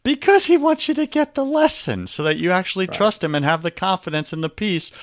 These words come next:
Speaker 1: for the future storms in life, rather than the anxiety, the stress, and the chronic worrying that you do.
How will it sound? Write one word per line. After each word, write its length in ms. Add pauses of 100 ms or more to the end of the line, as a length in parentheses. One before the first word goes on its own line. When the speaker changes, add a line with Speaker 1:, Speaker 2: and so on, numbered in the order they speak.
(560)
Speaker 1:
for 220
the 80
future 340
storms 420
in 140
life, 380
rather 200
than 200
the 140
anxiety, 480
the 120
stress, 380
and 80
the 60
chronic 380
worrying 460
that 140
you 140
do. 260